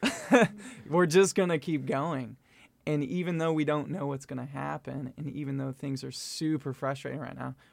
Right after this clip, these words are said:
we're just gonna press on, and we're just gonna play. Man, like, our, our, the last person that left the band,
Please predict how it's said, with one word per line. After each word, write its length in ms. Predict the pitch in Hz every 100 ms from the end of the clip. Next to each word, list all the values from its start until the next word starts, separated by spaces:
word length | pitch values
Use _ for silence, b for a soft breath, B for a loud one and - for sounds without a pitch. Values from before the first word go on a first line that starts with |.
| b
we're 120 | 185
just 180 | 220 -
gonna 160 | 131
press 300 | 127 127 131
on, 300 | - 127 123 123 _ _ _ _
and 140 | 139
we're 80 | 143
just 180 | 143 143
gonna 180 | 139 131
play. 380 | - 127 120 120 _ _ -
Man, 440 | - 147 143 135 131
like, 260 | - 139 135 _ _ _ _ -
our, 280 | 156 139 131
our, 180 | 143 139 131 -
the 120 | 143
last 280 | 139 143 135
person 300 | 151 143 139
that 100 | 127
left 240 | 131 127
the 80 | 139
band, 380 | 127 127 123